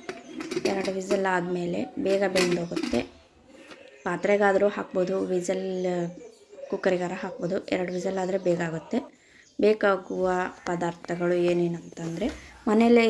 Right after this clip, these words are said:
ಇರುತ್ತೆ ಯಾವಾಗಲೂ ಸಂಡೇ ಅಂದರೆ ಹಸಿ ಶುಂಠಿ, ಬೆಳ್ಳುಳ್ಳಿ, ಕೊತ್ತಂಬರಿ, ಉಳ್ಳಾಗಡ್ಡಿ ಅರ್ಧ, ಒಂದೆರಡು ಚಕ್ಕೆ, ಒಂದೆರಡು ಲವಂಗ, ಅದು ರುಬ್ಬಕ್ಕೆ, ಹಸಿಮೆಣಸಿನ್ಕಾಯಿ, ಈರುಳ್ಳಿ ಸಣ್ಣಕ್ಕೆ ಹೆಚ್ಕೊಂಡಿರೋದು,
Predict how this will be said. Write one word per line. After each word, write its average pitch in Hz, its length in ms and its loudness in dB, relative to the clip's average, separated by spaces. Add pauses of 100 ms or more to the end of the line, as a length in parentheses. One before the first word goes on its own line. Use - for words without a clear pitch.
ಇರುತ್ತೆ 196 400 4 (180)
ಯಾವಾಗಲೂ 185 440 0 (120)
ಸಂಡೇ 185 340 0
ಅಂದರೆ 185 220 0 (840)
ಹಸಿ 240 280 4
ಶುಂಠಿ, 220 300 2 (760)
ಬೆಳ್ಳುಳ್ಳಿ, 202 420 4 (460)
ಕೊತ್ತಂಬರಿ, 196 420 2 (1000)
ಉಳ್ಳಾಗಡ್ಡಿ 190 480 4
ಅರ್ಧ, 175 220 0 (680)
ಒಂದೆರಡು 214 500 6 (260)
ಚಕ್ಕೆ, - 340 0 (120)
ಒಂದೆರಡು 185 420 0
ಲವಂಗ, 180 340 0 (340)
ಅದು 190 200 2
ರುಬ್ಬಕ್ಕೆ, 180 440 0 (360)
ಹಸಿಮೆಣಸಿನ್ಕಾಯಿ, 214 760 2 (500)
ಈರುಳ್ಳಿ 196 380 4 (340)
ಸಣ್ಣಕ್ಕೆ 185 320 -2
ಹೆಚ್ಕೊಂಡಿರೋದು, 180 560 0